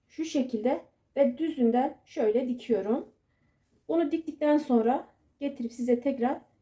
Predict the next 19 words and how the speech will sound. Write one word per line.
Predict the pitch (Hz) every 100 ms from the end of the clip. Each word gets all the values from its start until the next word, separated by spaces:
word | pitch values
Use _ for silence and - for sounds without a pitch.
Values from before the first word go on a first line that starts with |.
| -
göstereceğim. | 254 254 233 208 190 214 269 - - _ _ -
Arkadaşlar | 233 285 285 262 254
şu | 233 311
şekilde | 269 240 220 262
kemer | 277 233 220
kısmını | 262 - 220 220 247
diktim. | 240 226 277
Şöyle | 302 262 220 220
gösteriyorum. | 247 247 - 202 208 190 220 320 _ _ _
Gördüğünüz | 233 226 214 202 -
gibi | 220 294
kemer | 247 214 -
kısmını | 240 233 202
da | 240 233
dikmiştik. | - 214 - 208 - - _ _ _ _
Şöyle. | - 214 190 180 240 330 _ _ _ _ _ - - _ _ - _ _ _ _ _ _ _ _ _ _ - 285
Kemer | 254 208 -
kısmı | 269 226 214
bitti. | 254 - 247 339